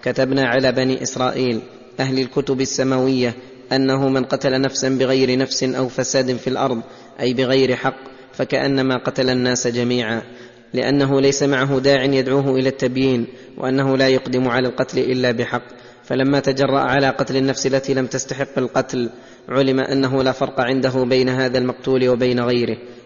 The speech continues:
وإنما ذلك بحسب ما تدعوه إليه نفسه الأمارة بالسوء، فتجرؤه على قتله كأنه قتل الناس جميعا. وكذلك من أحيا نفسا، أي استبقى أحدا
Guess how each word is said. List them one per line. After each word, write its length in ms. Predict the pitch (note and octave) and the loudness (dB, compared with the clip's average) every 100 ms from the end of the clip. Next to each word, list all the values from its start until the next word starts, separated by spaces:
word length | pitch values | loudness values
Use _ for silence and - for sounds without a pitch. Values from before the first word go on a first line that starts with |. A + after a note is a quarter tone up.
| - | -6
وإنما 420 | B2+ C3 C3+ C3+ | 0 2 2 2
ذلك 340 | C3+ C3 C3 | 2 2 0
بحسب 460 | B2 B2 C3+ C3 B2+ | -2 0 -2 -2 0
ما 160 | C3 | 0
تدعوه 440 | C3 B2+ B2+ C3 B2+ | 0 -2 0 0 0
إليه 340 | B2 C3 B2+ | 0 0 0
نفسه 380 | B2+ B2 C#3 C3 | -2 -2 -2 -2
الأمارة 600 | B2 B2 B2+ B2+ A#2+ B2+ | -2 -2 0 0 -2 -2
بالسوء، 480 | A#2+ A2+ - B2 A2+ - - - - | -4 -4 -2 -2 -4 -8 -20 -18 -8
فتجرؤه 760 | A2+ B2+ C3+ C3 C#3+ C#3 C#3 | -2 0 2 2 0 0 0
على 200 | B2 C3 | 2 0
قتله 420 | B2 C3+ - B2+ A#2 - - - | 0 -2 -2 -4 -4 -14 -16 -6
كأنه 460 | C3+ C3+ C3 C3 | -2 0 0 0
قتل 320 | B2 - - | -2 -2 0
الناس 380 | C3 B2 B2 - | 0 0 0 -2
جميعا. 640 | A#2+ A#2+ A#2 A#2 A2 A2 A2 - - - - - | -2 0 0 0 -2 -4 -6 -12 -20 -20 -10 -8
وكذلك 560 | A#2+ B2+ C3 C3+ C3 | -2 0 2 2 2
من 180 | C3+ C3+ | 0 0
أحيا 340 | C3+ - C3 | -2 -2 0
نفسا، 420 | B2+ C3 - B2+ - - - | 0 0 0 0 -2 -10 -4
أي 100 | B2+ | -2
استبقى 560 | B2 - C3+ - C3+ B2+ | 0 0 -2 0 0 0
أحدا 400 | - B2+ A#2+ | -4 -2 -2